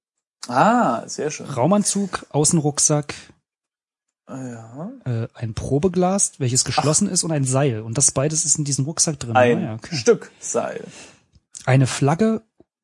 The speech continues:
Speaker 2: und Gedanken.
Speaker 1: <laughs> Gedanken?
Speaker 2: Wir haben Gedanken im Rucksack?
Speaker 1: <laughs> Hä?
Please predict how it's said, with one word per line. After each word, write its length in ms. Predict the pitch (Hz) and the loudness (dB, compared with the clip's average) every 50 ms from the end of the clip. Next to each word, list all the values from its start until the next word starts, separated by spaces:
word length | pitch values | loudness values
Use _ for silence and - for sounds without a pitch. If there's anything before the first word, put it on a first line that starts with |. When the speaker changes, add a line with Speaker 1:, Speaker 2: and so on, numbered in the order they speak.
| _ _ - | _ _ -8
Speaker 2:
und 340 | 151 147 151 - - - - _ _ _ _ _ _ _ - | -6 -6 -6 -6 -12 -20 -20 _ _ _ _ _ _ _ -6
Gedanken. 1080 | 139 127 - - - - - - - 120 135 156 - - - 113 107 110 - _ - _ _ _ _ | -4 -4 -4 -4 -8 -10 -6 0 2 2 2 2 2 0 0 0 -2 -6 -12 _ -20 _ _ _ _
Speaker 1:
<laughs> 220 | _ _ _ _ | _ _ _ _
Gedanken? 560 | - - 113 - 117 107 113 131 156 196 302 359 | -6 -4 2 4 4 4 4 2 -2 -4 -4 -2
Speaker 2:
Wir 60 | - | -4
haben 80 | 113 117 | -4 -4
Gedanken 420 | - 107 - - 98 - _ - 156 | -6 -6 -6 -10 -10 -10 _ -8 -4
im 140 | 143 156 | -4 -2
Rucksack? 520 | 156 180 190 - - - 277 269 _ - _ _ _ _ _ _ _ _ | -2 -2 -2 -2 -2 -2 -2 -4 _ -18 _ _ _ _ _ _ _ _
Speaker 1:
<laughs> 80 | - - - - - - - - - - - - | -8 -8 -6 -6 -6 -12 -14 -10 -4 -4 0 0
Hä? 1120 | - 175 185 - - 190 151 123 123 120 120 123 117 117 117 113 110 110 120 135 165 - | 2 2 2 2 0 0 0 0 -6 -4 -4 -4 -4 -4 -2 0 2 4 4 4 4 2